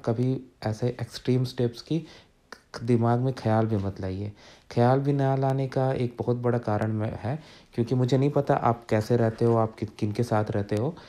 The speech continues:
लेकिन अगर आप अकेले रहते हो, ऐसे में ऐसे ख्याल आपके मन में आते हैं दूर से ही, लेकिन उनका इम्पैक्ट पड़ सकता है। आ, लोनलीनेस में आदमी से कुछ एक्सट्रीम स्टेप्स उठ जाते हैं, कुछ गलतियाँ हो जाती हैं।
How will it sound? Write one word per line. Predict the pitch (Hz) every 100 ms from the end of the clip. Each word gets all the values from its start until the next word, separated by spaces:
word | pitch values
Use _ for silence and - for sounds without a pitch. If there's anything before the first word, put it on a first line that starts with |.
| - -
लेकिन | 113 131
अगर | 131 135
आप | 135 -
अकेले | 113 117 135
रहते | 135 123 113
हो, |
ऐसे | 107 107 131
में | 127
ऐसे | 120 131
ख्याल | - 117 123
आपके | 117 -
मन | 123 123
में | 127 123
आते | 107 101 131
हैं | 123
दूर | 120 156
से | 156
ही, | 123 101 101 - - - - -
लेकिन | 120 131
उनका | 131 127
इम्पैक्ट | 117 113 123 -
पड़ | 110
सकता | 104 101 -
है। | 98
आ, | 117
लोनलीनेस | 113 120 120 127 143 139 135
में | 135
आदमी | 127 120 123 127 123
से | -
कुछ | 123 123
एक्सट्रीम | 117 - - 120 120
स्टेप्स | - - 113 -
उठ | 123
जाते | 123 113 120
हैं, | 120
कुछ | 117 107
गलतियाँ | 107 104 113 104
हो | 104
जाती | 98 101
हैं। | 98